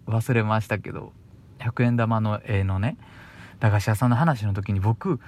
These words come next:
多分めっちゃ、「アメちゃん」って言ってたと思うんですけど。「アメちゃん」ってめっちゃ言ってましたね。皆さん、「アメちゃん」ってわかります？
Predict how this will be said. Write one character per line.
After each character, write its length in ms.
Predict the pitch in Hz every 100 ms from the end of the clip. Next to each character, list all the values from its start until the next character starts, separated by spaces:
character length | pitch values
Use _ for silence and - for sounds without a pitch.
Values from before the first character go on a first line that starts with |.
| - - - -
多 100 | 165
分 180 | 139 117
め 100 | 151
っ 60 | -
ち 100 | -
ゃ、 160 | 208 208 - - - - - - - - -
「ア 60 |
メ 180 | 202 220
ち 120 | 170
ゃ 100 | 202
ん」 60 | 190
っ 0 |
て 140 | 170 107
言 80 |
っ 20 | 110
て 140 | 127
た 100 | 117
と 160 | - 151
思 240 | 143 156
う 20 |
ん 60 | 143
で 120 | 131
す 80 | 123
け 120 | -
ど。 140 | - - - - - - - - - - - - - - - - - - - - - - - - - -
「ア 100 | 139
メ 160 | 175 202
ち 160 | -
ゃ 80 | 185
ん」 80 | 180
っ 20 |
て 100 | 156
め 100 | 101
っ 60 | 92 -
ち 100 | -
ゃ 40 |
言 80 | 101
っ 40 |
て 160 | - 180
ま 160 | 175 170
し 80 |
た 140 | - 95
ね。 280 | 92 101 - -
皆 200 | 120 143
さ 120 | 120
ん、 40 | 117
「ア 40 |
メ 160 | 185 180
ち 140 | 202
ゃ 120 | 196
ん」 80 | 202
っ 20 |
て 100 | 180
わ 140 | 101 104
か 100 | 120
り 120 | 120
ま 220 | 117 117
す？ 360 | 113 - -